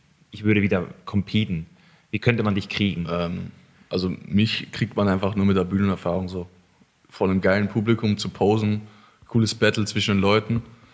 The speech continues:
Speaker 2: Also das war so bei der G M B F zumindest das, wo ich gemerkt habe, Alter, ich will auf jeden Fall auch mal auf die Bühne. Weil da so vor tausend Leuten, tausendfünfhundert Leuten zu posen, gegeneinander geil eine Show zu machen, also es ist schon krass,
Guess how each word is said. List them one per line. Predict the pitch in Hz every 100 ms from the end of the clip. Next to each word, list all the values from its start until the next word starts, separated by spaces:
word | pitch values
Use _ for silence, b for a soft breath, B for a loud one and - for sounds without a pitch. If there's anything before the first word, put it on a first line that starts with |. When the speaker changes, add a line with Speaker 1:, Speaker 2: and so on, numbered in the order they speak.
| B B
Speaker 2:
Also | 90 95
das | 101 101
war | 107
so | 104
bei | 104
der | 98
G | 101 101
M | 110
B | 101
F | 98 -
zumindest | 104 101 98
das, | 98 98
wo | 98
ich | 95
gemerkt | 101 92 95
habe, | 95
Alter, | - 95 95 90
ich | 95 98
will | 95
auf | 98
jeden | 95
Fall | 95
auch | 92
mal | 98
auf | 95
die | -
Bühne. | 95 95 95 - B B B -
Weil |
da | 87 92
so | 101
vor | - 90
tausend | - 95 101 95
Leuten, | 95 95 98
tausendfünfhundert | 101 98 95 98 98 90
Leuten | 92 95 95
zu | 82
posen, | - 90 110 104 98 B B B B B -
gegeneinander | 95 98 101
geil | 95 95
eine | 101 98
Show | - 104
zu | 101 101
machen, | 95 95 87
also | 90
es | 92
ist | 95
schon | - 95
krass, | - 92 -